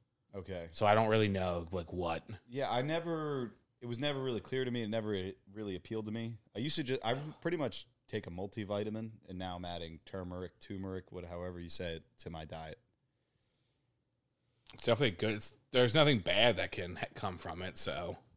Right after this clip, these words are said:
Speaker 1: What's your, like, supplement intake like these days?
Speaker 2: Not as much as it should be.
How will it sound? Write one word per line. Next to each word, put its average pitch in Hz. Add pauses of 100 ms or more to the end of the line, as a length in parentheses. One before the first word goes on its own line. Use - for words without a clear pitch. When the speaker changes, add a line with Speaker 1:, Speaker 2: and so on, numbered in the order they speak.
(140)
Speaker 1:
What's 139
your, 143
like, 101
supplement 95 (200)
intake 98
like 90
these 95
days? 95 (580)
Speaker 2:
Not 131
as 156
much 139
as 104
it 95
should 107
be. 82